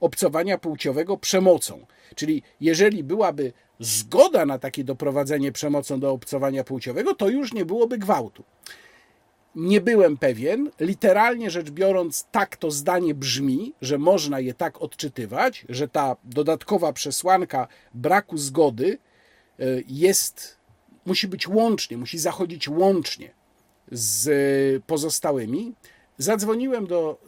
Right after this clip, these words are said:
znajomego pra-, prawnika, mm, adwokata karnisty i poprosiłem, żeby mi zinterpretował ten przepis. On stwierdził, że jego zdaniem,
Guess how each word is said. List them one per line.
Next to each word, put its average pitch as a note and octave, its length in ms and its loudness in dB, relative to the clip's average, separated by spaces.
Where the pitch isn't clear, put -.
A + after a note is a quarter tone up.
znajomego D#3+ 920 0
pra-, C#3 400 -4
prawnika, C#3+ 680 -2
mm, B2 440 -6
adwokata D#3+ 560 -4
karnisty C3+ 640 -4
i E3 140 -12
poprosiłem, F3+ 600 -4
żeby E3+ 440 -4
mi F3 180 -6
zinterpretował F#3 800 -2
ten A2+ 140 -6
przepis. - 440 -14
On G#3 260 6
stwierdził, F#3 680 0
że D#3+ 520 2
jego F#3 340 6
zdaniem, C#3+ 760 -4